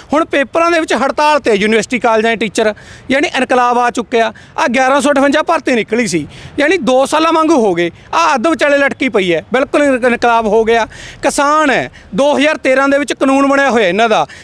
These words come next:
ਜਿਹੜਾ ਜ਼ਮੀਨ ਅਧਿਗ੍ਰਹਿਣ ਕਾਨੂੰਨ ਇਹਨਾਂ ਨੇ ਬਣਾਇਆ ਸੀ, ਉਹ ਕਹਿੰਦਾ ਕਿ ਕਿਸਾਨ ਦੀ ਮਰਜ਼ੀ ਤੋਂ ਬਿਨਾਂ, ਉਹਦੇ ਨਾਲ ਜਾਣੀ ਉਹਦੇ ਨਾਲ ਤੈਅ ਹੋਏ ਤੋਂ ਬਿਨਾਂ, ਕੰਟਰੈਕਟ ਹੋਏ ਤੋਂ ਬਿਨਾਂ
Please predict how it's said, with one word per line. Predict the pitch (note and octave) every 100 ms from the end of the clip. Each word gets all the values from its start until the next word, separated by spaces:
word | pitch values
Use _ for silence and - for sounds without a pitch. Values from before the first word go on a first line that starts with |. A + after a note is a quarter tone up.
| -
ਜਿਹੜਾ | C4+ D4+
ਜ਼ਮੀਨ | B3 A#3+ C4 C#4
ਅਧਿਗ੍ਰਹਿਣ | B3 D4 D4 D4+
ਕਾਨੂੰਨ | D4 B3+ B3+
ਇਹਨਾਂ | C4 C#4+
ਨੇ | C#4
ਬਣਾਇਆ | A#3+ G#3 F3+
ਸੀ, | A3+ D#4 - - -
ਉਹ | E4
ਕਹਿੰਦਾ | A4+ D4 D4 C4+ D4 - -
ਕਿ | D#4+ C#4+
ਕਿਸਾਨ | - C4 C4 C#4
ਦੀ | D#4+
ਮਰਜ਼ੀ | C#4 A#3 F#3+ C#4
ਤੋਂ | C#4+
ਬਿਨਾਂ, | B3+ A#3+ D3 - - -
ਉਹਦੇ | - C#4+
ਨਾਲ | D#4+ D#4+
ਜਾਣੀ | C#4 C4+ D#4
ਉਹਦੇ | E4 B3+ E4
ਨਾਲ | E4 D#4+
ਤੈਅ | - C4+ B3+ D#4
ਹੋਏ | C#4+ C#4+
ਤੋਂ | C4+
ਬਿਨਾਂ, | C4+
ਕੰਟਰੈਕਟ | - C4+ C4+ B3 C#4+
ਹੋਏ | A3+ B3+
ਤੋਂ | A#3
ਬਿਨਾਂ | G#3+